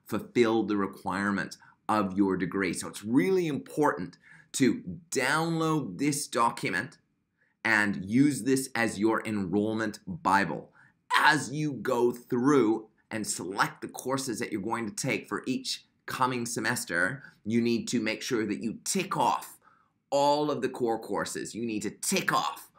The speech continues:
all of the closed elective courses, and you need to tick off each and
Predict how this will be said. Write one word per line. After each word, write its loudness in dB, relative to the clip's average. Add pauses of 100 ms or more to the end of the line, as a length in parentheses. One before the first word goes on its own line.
(240)
all 2
of -2
the 2
closed 2
elective 0
courses, -4
and -2
you 0
need -2
to -8
tick -4
off 2 (340)
each -6 (160)
and -6